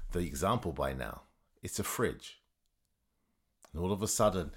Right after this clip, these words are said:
anything you put in this particular quote-unquote cupboard gets cold. And all of a sudden,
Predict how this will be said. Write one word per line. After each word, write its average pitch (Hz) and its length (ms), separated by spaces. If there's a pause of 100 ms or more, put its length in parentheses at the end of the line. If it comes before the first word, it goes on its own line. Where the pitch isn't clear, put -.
(180)
anything 107 520
you 87 160
put - 440 (600)
in 139 240
this 90 220
particular 78 680 (840)
quote-unquote - 920 (180)
cupboard - 420 (420)
gets - 220
cold. 95 440 (1300)
And 69 80
all 82 160
of 92 120
a 95 40
sudden, 71 480